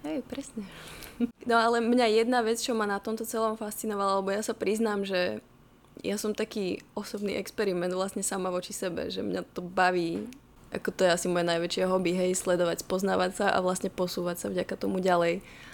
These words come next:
a hľadať si tie nové výzvy. A jedna dôležitá vec, čo som si uvedomila vlastne bola, že k tomu, aj k tomu podnikaniu, hej, alebo keď chce človek freelancovať, ehm,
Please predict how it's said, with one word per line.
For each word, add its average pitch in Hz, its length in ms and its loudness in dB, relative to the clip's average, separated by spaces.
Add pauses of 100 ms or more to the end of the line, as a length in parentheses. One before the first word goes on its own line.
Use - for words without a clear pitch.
a - 100 -8
hľadať 190 320 0
si 190 120 -6
tie 185 120 -4
nové 180 240 -2
výzvy. 180 400 -2 (240)
A 190 380 2
jedna 214 340 8
dôležitá 208 480 4
vec, 196 80 0
čo - 160 -6
som 214 160 -2
si - 160 -6
uvedomila 196 640 2
vlastne 190 240 -2
bola, 190 320 2
že 196 380 0 (680)
k - 140 -14
tomu, 214 340 4
aj 196 160 0
k - 80 -12
tomu 208 160 2
podnikaniu, 208 600 2
hej, 208 260 0
alebo 196 240 2
keď - 240 -8
chce 202 80 -4
človek 190 320 0
freelancovať, 202 960 -2 (160)
ehm, 185 720 -2